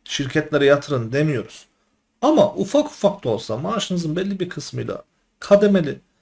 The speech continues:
yıllarca biriktirebileceğiniz şirketlerden bir tanesi. Bence bu düşüş fırsatları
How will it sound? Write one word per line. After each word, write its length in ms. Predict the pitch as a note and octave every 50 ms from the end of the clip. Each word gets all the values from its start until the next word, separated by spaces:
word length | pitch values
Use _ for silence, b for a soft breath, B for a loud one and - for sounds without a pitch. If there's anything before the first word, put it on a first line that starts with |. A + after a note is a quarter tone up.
| _ _ _ -
yıllarca 720 | D3 D#3 F#3 G3+ G3 F#3+ F3+ F#3+ F#3+ F#3+ F3+ E3+ F3 E3+ E3
biriktirebileceğiniz 800 | E3 E3 D#3+ - D#3 D#3+ D#3+ D#3+ D#3+ D#3 D3+ D3+ D#3+ E3 D#3
şirketlerden 680 | - - - C3+ - - C#3 C#3+ - D3 C#3+ C#3+ C#3+ C3+
bir 80 | B2+ B2
tanesi. 440 | - A#2 G#2+ G#2 G2 G2+ - - - _ _ _ _ _ _ _ _ - -
Bence 480 | D3 D3+ D3+ C3 B2 A2+ A2+ C3 B2+ - _ _ _ _ _ _
bu 440 | - C3+ C3+ C#3+ C#3 C3+ C3+ C#3 - - - C3+
düşüş 400 | C3+ B2+ B2+ - C3+ B2 - -
fırsatları 720 | - B2+ A#2 - - A#2+ A2 - - - G2 F2+ F2 -